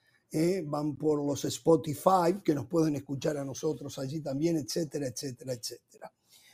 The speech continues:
Y no tengo más que agradecimiento para toda esta gente. Para Oscar Ramos,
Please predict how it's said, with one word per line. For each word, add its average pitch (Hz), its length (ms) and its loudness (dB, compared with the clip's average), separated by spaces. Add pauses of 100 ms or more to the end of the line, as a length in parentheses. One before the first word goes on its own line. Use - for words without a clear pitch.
(880)
Y 190 500 4
no 214 160 2
tengo 233 220 4
más 208 160 6
que - 100 2
agradecimiento 170 1040 4
para 156 260 4
toda 175 160 6
esta 151 140 0
gente. 160 460 2
Para 208 240 8
Oscar 247 340 8
Ramos, 175 680 8